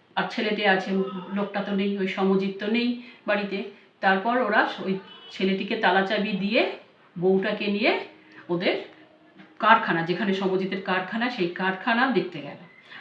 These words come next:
আর সমজিতের বাপের বাড়ি, মানে সমজিতের বাপের বাড়িও কিন্তু আমার পাড়া থেকে দুটো পাড়া পরেই কারখানা, দুটো পাড়া ওই একই পাড়াতে বাড়ি, এই ওর বাপের বাড়ি প্লাস হচ্ছে কারখানা। বাপের বাড়ি মানে কি, ওর দাদার বাড়ি,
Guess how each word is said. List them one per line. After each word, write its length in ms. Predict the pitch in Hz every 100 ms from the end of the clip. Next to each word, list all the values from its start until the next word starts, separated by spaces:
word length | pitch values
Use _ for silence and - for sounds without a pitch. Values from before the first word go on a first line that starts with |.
| -
আর 260 | - 277 311 -
সমজিতের 560 | 208 220 233 233 277 254 185
বাপের 360 | 202 208 196
বাড়ি, 180 | 147 - - - -
মানে 120 | 175
সমজিতের 580 | - 190 214 247 247 277
বাপের 300 | 247 240 254
বাড়িও 200 | 269 339
কিন্তু 260 | 339 330
আমার 180 | 294 269
পাড়া 180 | 262 254
থেকে 180 | 262 247
দুটো 200 | 226 247
পাড়া 200 | 240 247
পরেই 260 | 247 262
কারখানা, 460 | 262 226 226 269 302
দুটো 220 | 233 214
পাড়া 300 | 220 233 240 - - -
ওই 100 | 220
একই 260 | 202 202 294
পাড়াতে 320 | 277 277 277
বাড়ি, 320 | 226 220 349 415 - - -
এই 240 | 185 175 170 - - -
ওর 80 | 190
বাপের 360 | 190 196 233
বাড়ি 160 | 240 269 -
প্লাস 200 | 202 196
হচ্ছে 160 | 185
কারখানা। 460 | 175 156 - 160 170 - - -
বাপের 260 | 175 170 226
বাড়ি 160 | 262 320
মানে 160 | 339
কি, 80 | 339
ওর 100 | 220
দাদার 320 | 190 196 233
বাড়ি, 240 | 214 175